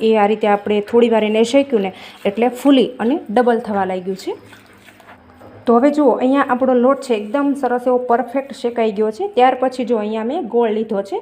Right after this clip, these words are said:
તો તમે જોઈ શકો છો કે મેં મેઝરમેન્ટ કઈ રીતે કરેલું છે. તો આ આખો કપ ભરીને આપણે દબાવીને રોટલીનો લોટ લીધો હતો અને એનાથી ઓછું આપણે ઘી લીધું હતું અને એનાથી ઓછો આપણે ગોળ લીધેલો છે. મતલબ કે આપણે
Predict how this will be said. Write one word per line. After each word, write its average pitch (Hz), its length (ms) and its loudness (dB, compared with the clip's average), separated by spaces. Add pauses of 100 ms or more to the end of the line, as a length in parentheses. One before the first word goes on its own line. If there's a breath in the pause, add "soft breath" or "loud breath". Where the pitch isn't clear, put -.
(380 loud breath)
તો 277 100 4
તમે 277 220 2
જોઈ 285 140 2
શકો 294 280 2
છો 247 200 -2
કે 247 100 -2
મેં 226 160 0
મેઝરમેન્ટ 277 540 0
કઈ 285 140 2
રીતે 226 220 -4
કરેલું 202 420 -2
છે. 359 200 -4 (420 loud breath)
તો 262 180 6
આ 254 220 0 (120)
આખો 311 320 -2
કપ 285 340 -2
ભરીને 254 300 0
આપણે 247 320 -2
દબાવીને 254 480 0
રોટલીનો 240 440 0
લોટ 247 240 0
લીધો 262 240 -2
હતો 269 340 -2 (280 loud breath)
અને 226 160 4
એનાથી 262 440 2
ઓછું 247 300 6
આપણે 208 200 -2
ઘી 220 200 -4
લીધું 269 260 -4
હતું 277 220 0
અને 214 240 -2
એનાથી 262 360 2
ઓછો 220 280 0
આપણે 233 200 0
ગોળ 233 240 4
લીધેલો 214 360 -2
છે. 233 140 -8
મતલબ 254 300 -2
કે 254 200 -4
આપણે 254 360 0